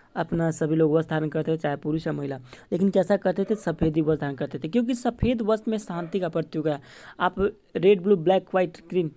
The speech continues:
पहनोगे ना, तो ये सब क्या होगा, आपको अट्रैक्शन होगा, इसलिए हम लोग श्वेत का रूप को घर को भी देखते हो ना, श्वेत के रूप में सब लोग पेंट पे कराते हैं, क्योंकि यह शांति का प्रतीक है, ठीक है, इसलिए ये लोग पहनते थे। केवल चार इन लोग व्रत का पालन करते थे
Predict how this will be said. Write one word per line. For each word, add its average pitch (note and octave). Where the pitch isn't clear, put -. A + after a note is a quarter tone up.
पहनोगे G3+
ना, E3+
तो E3+
ये F3+
सब F#3
क्या G3
होगा, F#3+
आपको E3
अट्रैक्शन E3
होगा, D3
इसलिए G3+
हम F#3+
लोग G#3+
श्वेत F#3
का B3
रूप E3+
को A#3
घर E3
को F3+
भी F3
देखते F3
हो F#3+
ना, F3+
श्वेत E3+
के F3
रूप E3
में F3+
सब E3
लोग A3
पेंट G3+
पे F3+
कराते D#3+
हैं, F#3
क्योंकि A#3+
यह A#3+
शांति F3
का G#3+
प्रतीक D#3
है, D3
ठीक G#3+
है, B3+
इसलिए G#3+
ये G#3
लोग A#3
पहनते D3+
थे। D3+
केवल C4
चार B3
इन B3+
लोग A#3
व्रत G#3
का A3+
पालन F#3+
करते G3
थे A#3